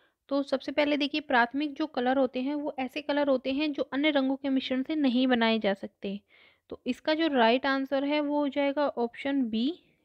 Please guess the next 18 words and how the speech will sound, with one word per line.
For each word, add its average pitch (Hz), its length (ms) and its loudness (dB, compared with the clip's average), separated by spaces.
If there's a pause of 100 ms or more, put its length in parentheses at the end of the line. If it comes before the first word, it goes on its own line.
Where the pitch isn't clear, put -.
अ, 247 140 0
सॉरी, 269 300 0
ऑप्शन 285 580 -4
ए, 220 260 2 (340)
तीन 269 380 2 (800)
जो 262 120 -2
हैं 269 140 2
वो 320 140 0
तीन 294 300 2
होते 269 260 0
हैं। 285 160 -2
कौन 262 240 -6
कौन 262 220 -4
से? 311 160 -2
लाल, 254 340 6
नीला 254 520 4
और 269 280 2 (380)
हरा। 208 400 6